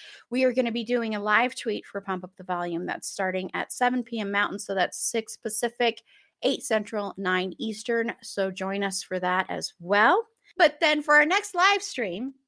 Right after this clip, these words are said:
next Saturday, April sixteenth, join my Finn crew. Uh, unfortunately, Aaron A won't be there, but we have a new addition to our Finn crew, Chrissy, who is joining us on all our American Horror Story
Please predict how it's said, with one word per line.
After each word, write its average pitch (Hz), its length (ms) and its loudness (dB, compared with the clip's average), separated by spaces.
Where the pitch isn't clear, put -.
next 302 320 -2
Saturday, 240 680 0
April 285 280 -2
sixteenth, 277 680 -6
join 320 520 0
my 262 200 2
Finn 415 340 -2
crew. 247 500 -2
Uh, 208 320 2
unfortunately, 302 560 0
Aaron 269 160 -2
A 240 180 -4
won't 247 260 -4
be 269 140 -6
there, 285 260 0
but 220 200 0
we 226 100 -4
have 226 160 -4
a 226 40 -4
new 262 260 -2
addition 254 360 -6
to 185 140 -12
our 175 140 -2
Finn 175 280 -8
crew, 190 300 -8
Chrissy, 196 560 -4
who 208 80 -4
is - 320 -10
joining 226 280 -2
us 214 100 -10
on 208 100 -8
all 196 180 -2
our 190 100 -2
American 196 340 -4
Horror 196 300 -2
Story 147 420 -2